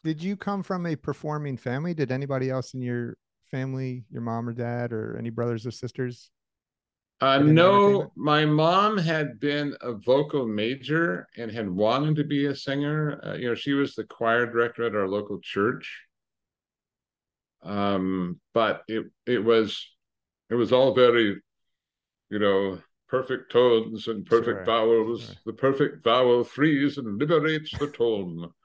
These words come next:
Speaker 1: <laughs>
Speaker 2: And very, it was a very strident style of sting-, singing. And n-, no one,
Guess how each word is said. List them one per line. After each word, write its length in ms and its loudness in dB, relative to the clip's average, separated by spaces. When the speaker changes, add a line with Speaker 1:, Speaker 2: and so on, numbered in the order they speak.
Speaker 1:
<laughs> 100 -12
Speaker 2:
And 400 0
very, 480 2
it 140 -4
was 140 -6
a 80 -2
very 300 4
strident 800 -2
style 520 -2
of 100 -4
sting-, 400 -8
singing. 600 -4
And 680 0
n-, 200 0
no 220 4
one, 280 -2